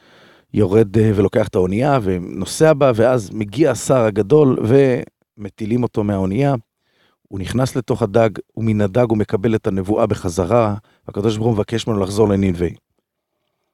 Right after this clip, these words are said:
מה הייתה הטעות של יונה? יותר נכון, לא הטעות, הטעות שכתובה, אין מה לעשות,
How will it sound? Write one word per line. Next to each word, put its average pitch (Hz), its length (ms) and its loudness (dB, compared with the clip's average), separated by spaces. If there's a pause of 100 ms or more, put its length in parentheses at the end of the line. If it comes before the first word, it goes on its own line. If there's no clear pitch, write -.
(500)
מה 156 100 0
הייתה 185 260 0
הטעות 135 320 0
של 113 160 0
יונה? 101 280 2 (180)
יותר 113 160 -2
נכון, 104 240 -6
לא 131 120 2
הטעות, 127 360 -6 (160)
הטעות 107 340 -4
שכתובה, 123 460 -2 (180)
אין 110 120 -4
מה 131 80 0
לעשות, 98 420 -4